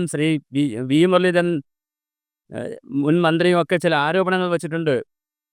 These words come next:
മൂന്നാമത്തെ ഡി പി ആർ ആണിത്. ഇപ്പോൾ പ്രവൃത്തി പദത്തിൽ കൊണ്ടുവന്നത്. ഒന്നാമത്തെ ഡി പി ആർ എവിടെ? അത് പോയിട്ട് രണ്ടാമതൊരു ഡി പി ആർ ഉണ്ടാക്കി, അതെവിടെ? മൂന്നാമത്തെ ഡി പി ആർ ആണ് ഇപ്പോൾ പ്രവൃത്തിയിൽ കൊണ്ടുവന്നത്. മൂന്നാമത്തെ ഡി പി ആർ പ്രവൃത്തിയിൽ കൊണ്ടുവന്നപ്പോൾ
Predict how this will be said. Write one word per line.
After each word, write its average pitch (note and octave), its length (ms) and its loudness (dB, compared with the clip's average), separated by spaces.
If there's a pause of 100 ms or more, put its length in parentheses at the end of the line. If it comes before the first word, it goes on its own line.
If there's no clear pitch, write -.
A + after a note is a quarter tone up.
മൂന്നാമത്തെ E3+ 680 2
ഡി E3 80 2 (100)
പി E3+ 180 0
ആർ E3 160 0
ആണിത്. D3 260 0 (1120)
ഇപ്പോൾ D3 400 0
പ്രവൃത്തി D#3 320 2
പദത്തിൽ D#3+ 320 2
കൊണ്ടുവന്നത്. D#3 460 4
ഒന്നാമത്തെ F3 460 2
ഡി E3+ 140 6
പി F3 140 2
ആർ E3 100 2
എവിടെ? D#3+ 220 0 (880)
അത് C#3+ 200 0
പോയിട്ട് F3 280 4
രണ്ടാമതൊരു E3+ 580 -2
ഡി E3+ 140 0
പി F3+ 100 -4
ആർ E3 120 0
ഉണ്ടാക്കി, D#3 340 -4 (140)
അതെവിടെ? E3 400 -2 (140)
മൂന്നാമത്തെ F#3 680 2
ഡി E3+ 160 2
പി F3 160 -2
ആർ D#3+ 120 2
ആണ് D#3+ 120 -2
ഇപ്പോൾ D3 180 -6
പ്രവൃത്തിയിൽ D3+ 420 -2
കൊണ്ടുവന്നത്. C3 420 -4 (640)
മൂന്നാമത്തെ D3+ 540 2
ഡി D3+ 140 4
പി E3 120 2
ആർ D#3 140 2
പ്രവൃത്തിയിൽ D3+ 380 0
കൊണ്ടുവന്നപ്പോൾ D#3 440 2